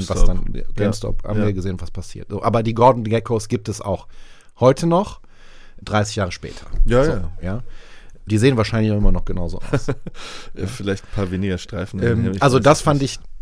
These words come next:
Speaker 1: ich, also man kann
Speaker 2: Ja.
Speaker 1: jetzt nicht sagen,
Speaker 2: Ist
Speaker 1: gut,
Speaker 2: was
Speaker 1: die
Speaker 2: dran.
Speaker 1: hatten da in den achtziger Jahren dieses Problem, aber das haben wir jetzt überwunden, ganz im Gegenteil.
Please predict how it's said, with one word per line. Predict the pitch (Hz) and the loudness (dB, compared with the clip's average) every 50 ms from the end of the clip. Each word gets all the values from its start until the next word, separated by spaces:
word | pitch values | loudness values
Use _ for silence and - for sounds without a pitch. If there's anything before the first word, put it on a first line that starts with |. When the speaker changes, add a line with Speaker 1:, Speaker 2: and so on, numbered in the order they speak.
| - - - | -12 -6 -2
Speaker 1:
ich, | - 151 | -2 4
also | 143 156 | 4 6
man | 151 156 160 | 6 6 4
kann | 185 190 - 180 | 4 2 4 4
Speaker 2:
Ja. | 156 | 4
Speaker 1:
jetzt | 131 - | 4 4
nicht | - 156 147 - | 2 0 2 4
sagen, | 151 143 135 123 | 4 4 4 6
Speaker 2:
Ist | 131 | 4
Speaker 1:
gut, | 151 - | 2 4
Speaker 2:
was | |
Speaker 1:
die | 120 131 | 4 4
Speaker 2:
dran. | 120 147 101 | 4 4 4
Speaker 1:
hatten | 95 127 113 | 4 0 2
da | 131 127 | 2 2
in | 131 120 | 2 2
den | 120 120 120 | 0 0 -2
achtziger | - - - - 123 113 120 120 | -4 -4 -4 -6 -2 0 2 2
Jahren | 123 120 117 117 | 2 0 0 0
dieses | 117 113 107 110 107 - | -2 -2 -2 -4 -6 -6
Problem, | - - 113 104 113 131 156 151 127 131 151 156 - - | -4 -2 -2 0 2 4 4 4 2 2 -2 -4 -6 -4
aber | - 110 113 110 | -2 0 2 2
das | 101 107 101 - | 2 2 0 0
haben | 131 131 131 110 | -2 -2 0 2
wir | 113 107 | 2 2
jetzt | 107 104 - - | 2 0 0 -2
überwunden, | 90 98 101 90 98 131 156 - - - 101 98 | -2 -2 -2 0 0 -2 -2 -2 -4 -4 -4 -2
ganz | 95 104 107 104 | -2 -2 -2 -2
im | 107 98 | -2 -2
Gegenteil. | 110 107 90 87 - - 90 95 92 98 | -2 -2 -2 -4 -6 -8 -10 -12 -12 -14